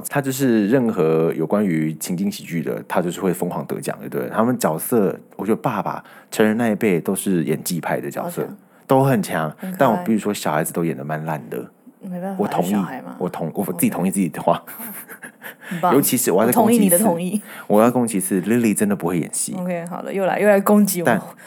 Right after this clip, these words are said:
Speaker 2: 混血女儿。
Speaker 1: 对，而且亚裔的，还要攻击。
Speaker 2: 对呀。
Speaker 1: <laughs> Stop Asian hating。
Speaker 2: 呀。
Speaker 1: 嗯。
Speaker 2: 接下来这个我不知道你有没有看，这个我有看，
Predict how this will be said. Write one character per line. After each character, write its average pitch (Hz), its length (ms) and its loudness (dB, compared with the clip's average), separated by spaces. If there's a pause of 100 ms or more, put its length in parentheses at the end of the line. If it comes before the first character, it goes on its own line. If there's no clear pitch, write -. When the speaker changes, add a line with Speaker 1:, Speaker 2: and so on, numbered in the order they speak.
(100)
Speaker 2:
混 214 240 4
血 180 280 -2
女 170 160 -10
儿。 - 80 -6
Speaker 1:
对， 95 200 4
而 - 140 0
且 113 120 2
亚 85 220 2
裔 92 160 -2
的， - 160 -4
还 - 60 0
要 92 60 6
攻 110 120 2
击。 110 80 4
Speaker 2:
对 175 360 2
呀。 202 400 2 (220)
Speaker 1:
<laughs> 226 160 -6
Stop 254 240 0
Asian 233 320 4
hating。 214 360 6
Speaker 2:
呀。 269 720 4 (500)
Speaker 1:
嗯。 - 140 2
Speaker 2:
接 330 100 4
下 349 80 6
来 285 80 6
这 311 80 4
个 285 80 6
我 220 60 4
不 202 40 -2
知 240 40 4
道 254 60 4
你 233 40 -2
有 202 60 0
没 - 20 2
有 175 40 0
看， 190 200 -2
这 233 80 0
个 240 60 4
我 196 100 2
有 165 80 4
看， - 260 -4